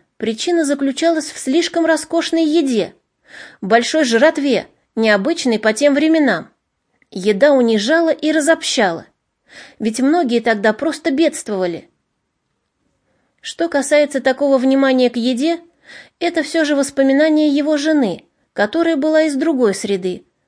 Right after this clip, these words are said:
Для неё это было непривычно. Она и дальше рассказывает о том, как Трифонов не любил ходить за продуктовыми заказами и стоять в очереди привилегированных.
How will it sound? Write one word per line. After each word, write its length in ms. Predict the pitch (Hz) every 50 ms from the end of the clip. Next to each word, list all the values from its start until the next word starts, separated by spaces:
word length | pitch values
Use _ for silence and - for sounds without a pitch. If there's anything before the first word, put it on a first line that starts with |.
| _ _
Для 200 | - 202 208 208 202
неё 300 | 196 196 196 214 269 320
это 180 | 330 330 320
было 200 | 262 277 302 311
непривычно. 800 | 311 320 330 330 311 339 320 277 233 190 - - - 190 - - _ _ _ _ _ _ _ _ _ _ _ - - - - - - _
Она 300 | - 214 226 262 320 330
и 20 | 330
дальше 400 | 269 311 294 247 214 - 247 226
рассказывает 720 | 247 262 254 - - 247 233 214 220 220 240 247 240 240
о 80 | 254 254
том, 240 | - 339 349 339
как 220 | - - 240 240 -
Трифонов 520 | - 302 320 349 339 - 240 233 226 226
не 120 | 240 240 247
любил 300 | 240 254 220 277 339 311
ходить 340 | - - 285 262 302 320 254
за 120 | 262 262
продуктовыми 680 | 254 - 254 220 240 233 - - 320 311 320 320 320
заказами 720 | 311 294 330 330 330 311 254 202 185 175 185 175 175 170 - _ _ _ _ _ _
и 100 | - 220
стоять 480 | 214 - - 208 208 226 302 339 330 -
в 120 | 214 220
очереди 440 | 294 330 - - 311 285 311 262 311
привилегированных. 1040 | 311 311 320 311 320 311 330 262 311 330 320 294 220 170 170 170 175 180 - -